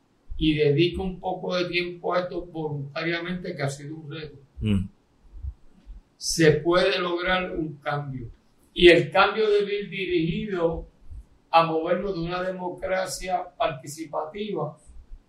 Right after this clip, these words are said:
Speaker 1: perdóname, representativa, a una democracia participativa.
Speaker 2: Mm.
Speaker 1: ¿Eh?
Speaker 2: Mm.
Speaker 1: Ahora mismo se está negociando lo de los puertos,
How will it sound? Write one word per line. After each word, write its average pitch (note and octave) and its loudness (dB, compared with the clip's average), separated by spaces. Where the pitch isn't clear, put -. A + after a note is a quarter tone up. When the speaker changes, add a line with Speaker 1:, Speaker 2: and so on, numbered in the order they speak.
Speaker 1:
perdóname, D#3 6
representativa, E3 -2
a E3 4
una F3 4
democracia F#3 0
participativa. C3+ -6
Speaker 2:
Mm. G2+ 0
Speaker 1:
¿Eh? E3 -4
Speaker 2:
Mm. F#2+ 4
Speaker 1:
Ahora D#3+ 8
mismo F#3+ 4
se F3+ -2
está F3 2
negociando F3+ -4
lo F3 -6
de F3 -8
los D#3 -2
puertos, A3+ 2